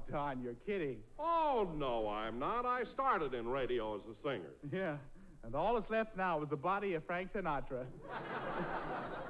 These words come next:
Speaker 2: Well, I'm serious, Kenny. I started in Denver in nineteen twenty-three as a singer.
Speaker 1: Oh, you did?
Speaker 2: And in some places, I'm considered even bigger than Crosby.
Speaker 1: Yeah. In some places, you are bigger than Crosby. <laughs>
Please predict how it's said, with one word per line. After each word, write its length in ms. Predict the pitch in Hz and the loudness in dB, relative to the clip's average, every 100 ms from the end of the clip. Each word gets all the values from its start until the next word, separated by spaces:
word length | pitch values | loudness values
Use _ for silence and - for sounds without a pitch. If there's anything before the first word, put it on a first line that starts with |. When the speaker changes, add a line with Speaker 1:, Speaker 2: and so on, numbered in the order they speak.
| - - - - 143 | -8 -8 -10 -12 0
Speaker 2:
Well, 160 | 170 185 | 4 4
I'm 180 | 180 170 | 4 0
serious, 360 | 185 147 117 117 | 0 2 2 0
Kenny. 220 | 143 139 | -2 0
I 160 | 175 220 - | 0 0 0
started 340 | 196 196 180 | 0 0 0
in 120 | 156 | -2
Denver 340 | 147 175 131 113 | 0 0 0 -2
in 80 | 117 | -2
nineteen 420 | 139 151 156 160 | -2 -4 -4 -4
twenty-three 500 | 151 151 147 147 117 | -4 -4 -4 -2 -2
as 80 | 98 | -4
a 100 | 98 - | -6 -6
singer. 220 | 127 87 - | -4 -6 -6
Speaker 1:
Oh, 100 | 381 | -2
you 120 | 165 | 0
did? 160 | 135 147 | 2 2
Speaker 2:
And 160 | 190 | 4
in 140 | 165 180 | 2 2
some 220 | 269 302 | 0 0
places, 480 | 233 220 165 196 190 | 0 0 0 0 0
I'm 240 | 190 220 | 0 -2
considered 560 | 208 156 147 - 165 196 | -4 -6 -2 -2 0 0
even 260 | 170 160 160 | 0 0 -2
bigger 320 | 135 220 180 | 0 0 0
than 160 | 170 | -2
Crosby. 480 | 160 214 262 233 - - | -4 -2 -2 -2 -6 -8
Speaker 1:
Yeah. 180 | 254 254 233 185 - - - - | -4 -4 -4 -8 -14 -20 -16 -8
In 100 | 143 | -2
some 220 | 233 262 | 2 2
places, 340 | 202 190 180 156 | 4 2 0 -2
you 100 | 185 | 0
are 240 | 208 320 | 2 2
bigger 240 | 214 202 165 | 2 0 -2
than 140 | 160 | -4
Crosby. 340 | 147 180 160 | -2 0 0
<laughs> 60 | - | 0